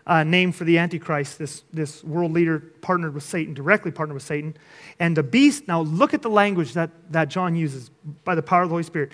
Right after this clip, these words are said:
"And the beast was given." And the beast, the most powerful evil ruler in human history, directly partnered with Satan, was given a mouth, uttering haughty and blasphemous words, and it was allowed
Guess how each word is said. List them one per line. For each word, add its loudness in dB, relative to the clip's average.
"And 0
the 2
beast -2
was 0
given." -2
And 4
the 2
beast, 2
the -6
most 2
powerful 6
evil 0
ruler 10
in 2
human 4
history, 4
directly 6
partnered 4
with 2
Satan, 4
was 2
given 0
a 2
mouth, -4
uttering 2
haughty 0
and 0
blasphemous 0
words, -4
and 6
it 2
was 6
allowed 8